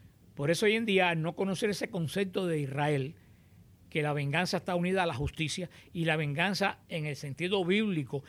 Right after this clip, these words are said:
es la retribución de un mal que tú has causado,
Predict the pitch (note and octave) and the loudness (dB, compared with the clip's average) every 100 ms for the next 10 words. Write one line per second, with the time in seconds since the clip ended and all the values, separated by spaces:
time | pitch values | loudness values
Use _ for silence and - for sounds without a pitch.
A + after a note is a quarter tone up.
0 | - - F#3 G3+ F3+ F#3 C#3 D#3+ D#3 C3+ | -10 -2 2 2 0 -2 -4 -2 0 -2
1 | C3+ E3+ F#3+ G#3+ D#3 F#2 - - - - | -4 0 2 2 0 -6 -16 -20 -20 -20
2 | - - - D#3+ E3+ E3 E3+ F#3+ F3+ - | -20 -20 -4 0 2 4 2 2 -2 -4
3 | D3 D#3+ D#3+ D#3 D#3+ - - - - - | -4 0 2 2 0 -6 -14 -20 -20 -20
4 | - - - D3 C3+ - G3+ F3+ | -20 -20 -10 -6 -4 0 2 2